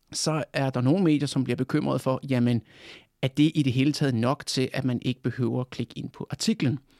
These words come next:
Og, og så er der jo så, øh, mediernes bekymring er jo så, jamen hallo, hvis så der sidder, øh, en platform som Facebook, som viser, øh, det vigtigste i vores indhold, så folk ikke behøver at klikke sig ind på vores artikler,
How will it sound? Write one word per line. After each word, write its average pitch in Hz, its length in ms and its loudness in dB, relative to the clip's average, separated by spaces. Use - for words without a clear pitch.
Og, 135 100 0
og 139 100 0
så 175 340 6
er 147 100 4
der 143 80 4
jo 135 140 2
så, 143 260 0
øh, 104 560 -4
mediernes 170 360 2
bekymring 143 420 0
er - 60 0
jo 135 80 0
så, 139 240 -2
jamen 123 260 2
hallo, 123 320 2
hvis 127 160 -2
så 160 160 0
der 165 100 -2
sidder, 151 400 0
øh, 127 200 0
en 123 100 -2
platform 143 380 0
som 117 220 -2
Facebook, 185 500 0
som 127 420 -2
viser, 175 400 0
øh, 135 100 -6
det 123 140 -2
vigtigste 160 540 0
i 156 60 0
vores 131 280 2
indhold, 175 340 2
så - 100 -6
folk 143 260 0
ikke 143 160 -6
behøver 143 180 2
at 123 60 0
klikke - 240 -8
sig 123 80 -2
ind 139 100 -2
på 131 100 -6
vores - 200 -6
artikler, 196 360 0